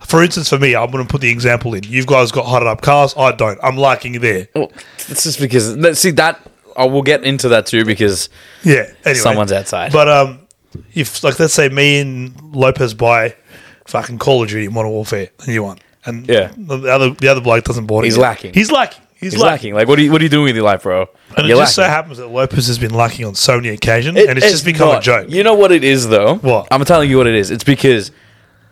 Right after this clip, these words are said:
Speaker 2: I'm busy. I'm busy.
Speaker 1: With?
Speaker 2: Just life. Yeah?
Speaker 1: So am I.
Speaker 2: No, but you guys will, like, have lunch, 'cause I have to work in the office. You guys drive around.
Speaker 1: Yeah.
Speaker 2: So you guys will meet up somewhere, and then you buy it then.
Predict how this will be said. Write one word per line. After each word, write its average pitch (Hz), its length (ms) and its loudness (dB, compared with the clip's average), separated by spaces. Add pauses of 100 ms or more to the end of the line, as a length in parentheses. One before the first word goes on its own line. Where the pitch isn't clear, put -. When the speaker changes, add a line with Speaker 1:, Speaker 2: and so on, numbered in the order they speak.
Speaker 2:
I'm 208 320 2
busy. 135 500 -2 (580)
I'm 170 200 2
busy. 113 300 0 (440)
Speaker 1:
With? 139 400 -4 (180)
Speaker 2:
Just 135 200 -2
life. 139 400 -2 (180)
Yeah? 127 160 2
Speaker 1:
So 165 160 2
am 190 140 -2
I. 202 160 0 (160)
Speaker 2:
No, 127 180 2
but 117 120 -4
you 202 220 4
guys 190 600 2 (100)
will, 131 200 -2
like, 131 320 2 (200)
have 190 300 0
lunch, 160 540 -4 (140)
'cause 135 140 0
I 165 140 4
have 185 100 -2
to 139 80 -6
work 120 220 -2
in 107 60 -8
the 98 80 -6
office. 98 220 -4
You 135 100 0
guys 123 180 4
drive 98 220 2
around. 76 320 -4 (300)
Speaker 1:
Yeah. 139 140 -2
Speaker 2:
So 107 120 0
you 143 160 2
guys 185 200 2
will 135 100 -2
meet 165 260 0
up 143 160 2
somewhere, 110 560 2 (640)
and 151 200 -2
then 175 120 2
you 175 120 -4
buy 147 280 0
it 120 240 -4
then. 120 380 -2